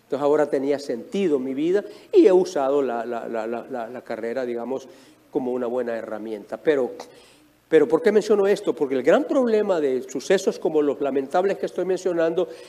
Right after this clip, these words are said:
se van a seguir dando. ¿Por qué? Porque el corazón de los hombres es perverso, ¿sí? Está corrompido. Hombres y mujeres, no importa su estado,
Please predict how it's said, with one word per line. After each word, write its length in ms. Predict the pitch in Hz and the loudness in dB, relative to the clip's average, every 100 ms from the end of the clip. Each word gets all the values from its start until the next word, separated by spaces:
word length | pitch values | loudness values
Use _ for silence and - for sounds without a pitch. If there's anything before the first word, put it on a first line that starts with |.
| - - | -20 0
se 120 | 170 | 4
van 220 | 160 196 | 6 4
a 60 | 202 | 2
seguir 340 | 190 170 175 | 0 0 0
dando. 280 | 180 180 160 | 2 0 -2
¿Por 200 | - 165 | -2 2
qué? 320 | 220 277 - - - - _ _ _ _ _ | 4 4 2 -14 -20 -20 _ _ _ _ _
Porque 420 | 131 127 - 139 | -8 -8 -2 -2
el 120 | 131 | -2
corazón 520 | 131 135 120 - 190 240 | 0 -2 -2 2 2 2
de 80 | |
los 240 | 226 196 - | 0 -2 -2
hombres 560 | 147 110 110 107 - - _ _ - | -4 -2 -6 -8 -12 -20 _ _ -2
es 400 | 147 147 - - _ _ | -2 -2 -16 -20 _ _
perverso, 640 | - 123 120 160 165 - 196 - - _ _ _ | -6 -4 0 0 0 -4 -6 -12 -20 _ _ _
¿sí? 140 | - | -2
Está 240 | 170 - 165 | -2 -2 -2
corrompido. 720 | 151 123 117 - 165 202 226 - | 0 0 -4 0 0 2 -2 2
Hombres 360 | 160 190 190 - | 4 4 2 -2
y 60 | |
mujeres, 420 | 135 120 165 180 | -4 0 2 2
no 60 | 156 | -2
importa 400 | 135 170 175 160 | -4 -4 -4 -4
su 120 | - | -6
estado, 460 | 117 - 165 185 | -8 -2 -2 0